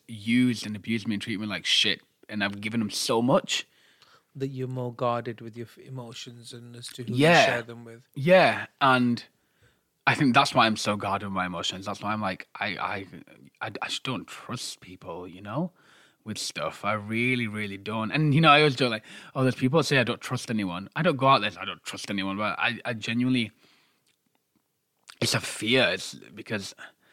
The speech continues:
Speaker 1: you've seen it. I've experienced shit things with people as well. People are not nice.
Speaker 2: Yeah, no, people are,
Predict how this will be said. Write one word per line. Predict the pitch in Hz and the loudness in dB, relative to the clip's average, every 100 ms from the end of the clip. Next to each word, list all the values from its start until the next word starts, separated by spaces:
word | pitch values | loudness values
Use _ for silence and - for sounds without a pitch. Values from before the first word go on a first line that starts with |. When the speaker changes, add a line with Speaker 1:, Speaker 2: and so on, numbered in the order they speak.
| _ _ _ _ _ _ _ - - | _ _ _ _ _ _ _ -20 -2
Speaker 1:
you've | 135 208 - | 6 6 8
seen | 247 233 | 10 10
it. | |
I've | 135 | 8
experienced | 147 - 160 151 139 - | 6 4 6 6 6 2
shit | - - 147 - | 2 4 4 2
things | 135 165 127 | 2 2 2
with | 113 | -4
people | 107 95 95 | -6 -6 -6
as | |
well. | 117 127 - _ _ _ _ _ _ - - - | -2 -4 -4 _ _ _ _ _ _ -20 -14 -2
People | 123 131 135 | 0 6 6
are | 123 | 6
not | 123 | 4
nice. | 117 156 117 - - - _ _ _ _ _ _ - | 4 4 4 0 -2 -4 _ _ _ _ _ _ -6
Speaker 2:
Yeah, | 208 175 139 127 | 0 2 2 0
no, | 175 196 190 - _ _ _ - | 0 0 0 -6 _ _ _ -6
people | 247 - 220 | -4 2 4
are, | 202 180 | 6 4